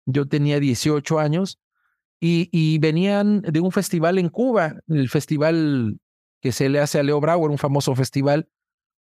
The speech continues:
y venían de, de, de tomar clases magistrales con, con Barrueco, con David Russell y entonces viene mi maestro con el cambio total de, de, de, de, de la concepción, no solamente musical, sino también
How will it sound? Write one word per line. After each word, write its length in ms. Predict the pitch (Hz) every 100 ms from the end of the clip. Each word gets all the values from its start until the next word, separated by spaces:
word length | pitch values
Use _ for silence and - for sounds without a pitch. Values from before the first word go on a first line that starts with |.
| _ -
y 120 | 165
venían 520 | 160 165 180 190 190
de, 340 | 180 147 123 120
de, 680 | 127 120 120 120 117 - 120
de 160 | 131
tomar 420 | - 135 156 170 - - 151 - -
clases 260 | 165 180
magistrales 600 | 151 139 127 156 165 165
con, 400 | - 131 123 117
con 280 | - 120 117
Barrueco, 800 | 110 - 156 180 185 - 160 147
con 260 | 123 110 123
David 340 | 139 135 104
Russell 640 | 101 127 139 - 135 120
y 240 | 110 104 - _ _ _ _ _ -
entonces 460 | 123 151 180 160 _
viene 400 | - 120 151 175
mi 100 | 185
maestro 380 | 170 151 - 180
con 160 | 151 135
el 160 | 120
cambio 380 | - 151 165 165
total 460 | 156 123 147 147 160
de, 320 | 151 127 -
de, 380 | 120 110 104 98
de, 160 | 120
de, 200 | 117 117
de 180 | 123 135
la 140 | 135 135
concepción, 640 | 139 120 127 - 170 190
no 80 | 202
solamente 500 | 208 202 190 190 190
musical, 520 | 175 147 147 170 190
sino 240 | 196 160 135
también 420 | 127 139 170